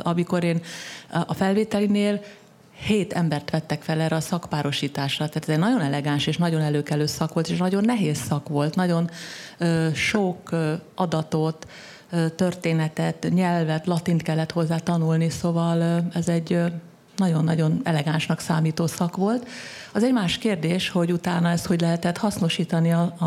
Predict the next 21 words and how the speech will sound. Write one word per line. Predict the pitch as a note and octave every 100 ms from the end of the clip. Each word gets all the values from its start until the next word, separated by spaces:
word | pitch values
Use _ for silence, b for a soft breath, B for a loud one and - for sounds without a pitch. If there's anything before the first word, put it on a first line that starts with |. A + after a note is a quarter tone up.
| E3+
az | E3+ E3+
életben. | G3 D#3 D3+ D3 D3 - - -
<clears throat> | G3 F3 F3 B B B B B B
De | F3+ F3+
hát, | F3 F#3 F3+
ö, | F#3
mindenki | F3+ G3+ F#3 E3+ E3
el | D#3+
tudott | D#3 D#3
helyezkedni | E3 D#3+ - D3
múzeumba, | D3 E3 D#3+ D#3+ D3+ D3 D3 D3
kutatóintézetekbe, | - E3+ D#3 D#3+ D#3 D#3 D3+ D#3+ D#3+ D3+ D#3+
szóval | - E3
azért | D#3+ D#3+
teljesen | F3+ F3+ E3 - D#3
más | D#3 D#3
volt | D#3 D#3
a | D3+
pálya, | - D3+ D3+
mint | D3+ D#3+ -
ma. | D#3